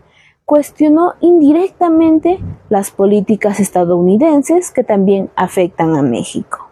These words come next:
Es curioso que mencione riesgos compartidos, porque bien podríamos cuestionar los políticos estadounidenses que generan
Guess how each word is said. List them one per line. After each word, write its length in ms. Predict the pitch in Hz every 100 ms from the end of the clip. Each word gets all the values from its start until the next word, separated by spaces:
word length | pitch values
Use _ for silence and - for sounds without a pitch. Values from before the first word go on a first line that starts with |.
| _ _ _ _ _ _ _ _ _ _ _ _ _ _ _ _ 302
Es 140 | 311
curioso 560 | - 330 277 262 311 302
que 100 | 269
mencione 560 | 190 180 208 202 202
riesgos 760 | 208 214 208 214 214 226 - - _ -
compartidos, 1000 | 202 196 208 202 294 262 214 240 - - _ _ _ _ _ _
porque 360 | 208 196 214 202
bien 480 | 240 262 277 294
podríamos 580 | 277 226 208 220 214 214
cuestionar 520 | - 180 175 196 208
los 200 | 240 208
políticos 600 | - 190 190 196 - 190
estadounidenses 1040 | 190 - 175 180 180 190 247 294 285 320 -
que 140 | 196
generan 720 | - 180 196 196 190 196 196